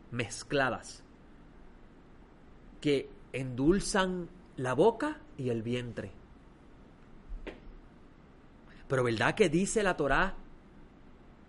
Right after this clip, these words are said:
que ella endulza la boca, pero amarga el vientre? Lo leemos en los profetas, Ezequiel, y lo vemos también en Revelaciones. ¿Por qué amarga el vientre?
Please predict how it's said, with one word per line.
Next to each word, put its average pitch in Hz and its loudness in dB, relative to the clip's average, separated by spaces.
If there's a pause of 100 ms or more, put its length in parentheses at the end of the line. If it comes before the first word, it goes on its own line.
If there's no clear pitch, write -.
que 131 0
ella 147 4
endulza 170 6
la 160 6
boca, 170 2 (400)
pero 139 4
amarga 131 0
el 151 2
vientre? 143 0 (880)
Lo 110 -2
leemos 117 0
en 165 4
los 160 0
profetas, 160 -2
Ezequiel, 127 -2 (1160)
y 123 -2
lo 120 2
vemos 131 -2
también 139 0
en 139 -2
Revelaciones. 127 -2 (540)
¿Por 160 4
qué 208 6
amarga 220 6
el 196 8
vientre? 151 2